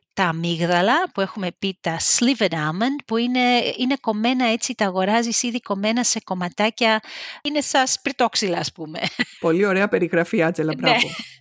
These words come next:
Speaker 1: <laughs> Θα βάλουμε τα αμύγδαλα μαζί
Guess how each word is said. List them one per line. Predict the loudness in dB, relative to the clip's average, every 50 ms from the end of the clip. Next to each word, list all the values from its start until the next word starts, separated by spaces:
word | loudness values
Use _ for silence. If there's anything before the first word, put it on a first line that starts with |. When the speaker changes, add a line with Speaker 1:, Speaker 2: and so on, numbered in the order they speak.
| -2 -2 -2 -4 -6
Speaker 1:
<laughs> | -8 -8 -8 -8 _ -14 -12 -10 -8 -8 -10 -4 -2
Θα | 0 2
βάλουμε | 4 4 4 4 2 0 0 -2 -2 0
τα | 0 0 0
αμύγδαλα | 0 0 -2 -2 -2 -2 -2 -2 -2 -2 -2 -2 -4
μαζί | -4 -2 -2 -2 -2 -2 0 0 0 0 0